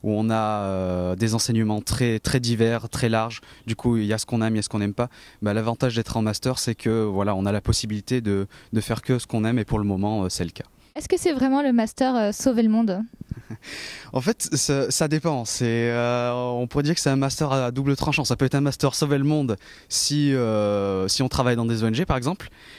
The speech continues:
Speaker 1: Et ça peut être un master, euh, où, euh, où... on, euh, où on est un relais des intérêts des multinationales si on travaille pour des entreprises. Ça dépend.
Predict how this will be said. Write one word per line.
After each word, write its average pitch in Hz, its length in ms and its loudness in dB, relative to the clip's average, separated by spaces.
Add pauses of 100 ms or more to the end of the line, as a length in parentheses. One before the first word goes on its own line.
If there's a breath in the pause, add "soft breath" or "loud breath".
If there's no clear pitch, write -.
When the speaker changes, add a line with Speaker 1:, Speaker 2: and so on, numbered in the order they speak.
(100)
Speaker 1:
Et 120 40 2
ça 127 140 2
peut 151 80 2
être 151 140 2
un 127 80 4
master, 143 580 0
euh, 101 960 0
où, 113 340 2
euh, 87 600 -2 (1300 loud breath)
où... 117 240 2
on, 110 280 0
euh, 92 600 0 (220)
où 113 100 2
on 117 100 2
est 120 180 0
un 127 100 4
relais 139 440 0
des 113 220 -2
intérêts 127 520 2
des 104 380 0
multinationales 123 1120 2 (340 loud breath)
si - 180 -2
on 135 80 2
travaille 120 580 2
pour 123 160 2
des 117 140 2
entreprises. 120 540 0
Ça 113 160 2
dépend. 113 300 -2